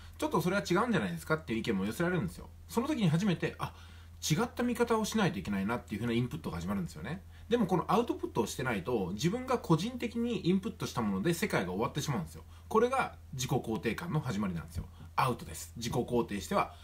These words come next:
アウトなんですよ。違うんですよ。自分にもっと何かね、新しい知略があるんじゃないか、新しいチャレンジができるんじゃないだろうか、まだまだ自分が知らないことがあるんじゃないかっていうふうに考えるのが自己否定論ですからね。まだまだ自分には伸びしろがあるんじゃないかっていうふうに考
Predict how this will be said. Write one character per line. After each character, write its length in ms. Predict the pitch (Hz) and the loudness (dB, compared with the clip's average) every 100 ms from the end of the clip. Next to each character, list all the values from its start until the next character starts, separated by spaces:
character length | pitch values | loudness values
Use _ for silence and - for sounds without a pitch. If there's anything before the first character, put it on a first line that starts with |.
| - - | -6 2
ア 160 | 139 | 4
ウ 80 | 135 | 4
ト 80 | 107 | 2
な 80 | 92 | -2
ん 80 | 85 | -4
で 60 | |
す 80 | - | -6
よ。 160 | 73 73 - | -6 -4 0
違 60 | 131 | 0
う 80 | 104 | 0
ん 40 | |
で 40 | |
す 60 | - | -8
よ。 120 | - - - - | -12 -12 -18 -10
自 160 | 117 165 | 2 4
分 180 | 220 226 | 6 4
に 160 | 240 | 2
も 160 | 127 190 | 2 2
っ 60 | 247 | 2
と 120 | 165 | 2
何 200 | 160 214 | 4 2
か 120 | - | 0
ね、 200 | 92 - - - - | -2 -2 -8 -14 -6
新 240 | - 190 | 0 0
し 140 | - | 2
い 60 | 190 | -2
知 140 | - 156 | 2 2
略 200 | 175 165 | 4 2
が 100 | 202 | 2
あ 40 | |
る 60 | 175 | 2
ん 20 | |
じ 80 | 98 | 2
ゃ 20 | |
な 80 | 87 | 0
い 60 | |
か、 180 | - - - | -4 -8 -2
新 120 | 185 202 | 0 0
し 100 | 220 | 0
い 60 | |
チ 100 | 131 | 0
ャ 20 | 151 | 2
レ 80 | |
ン 60 | 196 | 2
ジ 80 | 107 | 0
が 60 | |
で 100 | 92 | -2
き 80 | 190 | 0
る 80 | 208 | 2
ん 20 | |
じ 60 | 123 | 2
ゃ 40 | |
な 80 | 101 | 0
い 40 | |
だ 80 | 85 | -2
ろ 60 | 80 | -6
う 20 | |
か、 100 | 160 | -2
ま 160 | 151 208 | 0 2
だ 80 | |
ま 80 | 196 | 2
だ 60 | 131 | 0
自 120 | 110 | 0
分 140 | 156 175 | 2 2
が 260 | 208 - - - | 2 0 -8 -6
知 120 | - | 2
ら 80 | 202 | 2
な 120 | 269 | 2
い 20 | |
こ 80 | 254 | -2
と 80 | 233 | -2
が 80 | 226 | 0
あ 40 | |
る 60 | 262 | -2
ん 40 | |
じ 80 | 247 | 0
ゃ 20 | |
な 80 | 240 | 0
い 60 | 233 | 2
か 160 | 226 | 0
っ 80 | 226 - - - | 0 -6 -8 2
て 60 | |
い 60 | 190 | 4
う 20 | |
ふ 60 | 190 | 6
う 40 | |
に 140 | 220 | 4
考 100 | 165 156 | 2 4
え 60 | 156 | 4
る 60 | 123 | 2
の 80 | |
が 160 | 160 101 | 0 0
自 160 | 104 - | -4 0
己 20 | |
否 160 | 170 | 2
定 140 | - 165 | 4 0
論 140 | 82 | 0
で 80 | 139 | -6
す 80 | - | -8
か 60 | |
ら 60 | 165 | -6
ね。 160 | 208 - - - - - 185 | -6 -8 -16 -16 -14 -4 4
ま 120 | 254 | 4
だ 80 | 247 | 6
ま 80 | |
だ 80 | 233 | 4
自 140 | 165 175 | 2 2
分 160 | 190 | 4
に 100 | 190 | 4
は 100 | 139 | 4
伸 140 | 131 165 | 4 2
び 60 | |
し 100 | 190 | 4
ろ 80 | 220 | 2
が 80 | 226 | 2
あ 40 | |
る 80 | 247 | 2
ん 40 | |
じ 60 | 233 | 0
ゃ 40 | |
な 60 | 220 | 0
い 60 | 214 | 0
か 100 | 196 | -2
っ 40 | |
て 180 | - 151 | -2 -2
い 40 | |
う 40 | 127 | 0
ふ 20 | |
う 20 | |
に 80 | |
考 80 | 107 | 0